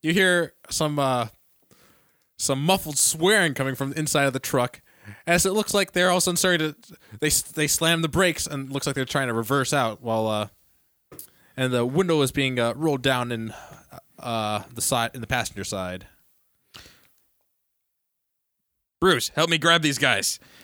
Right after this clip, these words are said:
Speaker 2: And we grab 'em, and we're using them as shields as we're walking back to the car,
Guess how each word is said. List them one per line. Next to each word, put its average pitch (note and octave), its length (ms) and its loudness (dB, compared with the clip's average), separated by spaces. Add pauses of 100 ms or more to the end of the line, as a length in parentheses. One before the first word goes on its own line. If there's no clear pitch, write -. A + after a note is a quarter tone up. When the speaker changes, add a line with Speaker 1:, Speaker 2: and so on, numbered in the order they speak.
(200)
Speaker 2:
And C3 100 0
we C3 100 4
grab B2+ 260 2
'em, C#3+ 120 -6
and C#3 100 0
we're C3 80 2
using C3 240 0
them C3 140 -4
as A#2 80 -4
shields C3 400 0
as A#2 180 0
we're A#2+ 200 2
walking B2 480 -2
back A#2 280 -2
to - 100 -4
the A2+ 160 -6
car, B2+ 460 0